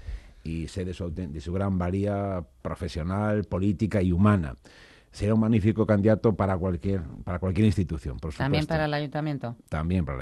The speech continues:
Speaker 1: ayuntamiento. Sería un magnífico candidato para cualquier institución. Y hablando del ayuntamiento, tengo que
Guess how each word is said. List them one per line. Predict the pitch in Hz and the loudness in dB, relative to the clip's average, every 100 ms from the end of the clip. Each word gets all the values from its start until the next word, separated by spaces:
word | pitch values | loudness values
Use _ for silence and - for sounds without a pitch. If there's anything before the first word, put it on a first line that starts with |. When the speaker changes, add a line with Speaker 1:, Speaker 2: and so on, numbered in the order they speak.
| 65 | -8
Speaker 1:
ayuntamiento. | 67 65 69 64 65 | -8 -8 -10 -12 -14
Sería | - 82 92 | -8 -4 -2
un | 85 | 0
magnífico | 80 87 87 85 | 0 0 -2 -4
candidato | 80 76 87 | -4 -2 -2
para | 87 78 | -2 -4
cualquier | 71 69 | -4 -6
institución. | 78 - 71 80 65 - - - - - _ | -6 -8 -6 -6 -6 -10 -20 -20 -20 -20 _
Y | 104 | 4
hablando | 101 120 131 | 8 8 8
del | 127 | 8
ayuntamiento, | 117 120 131 | 8 6 6
tengo | 107 113 101 | 6 4 4
que | 98 87 85 | 0 0 -2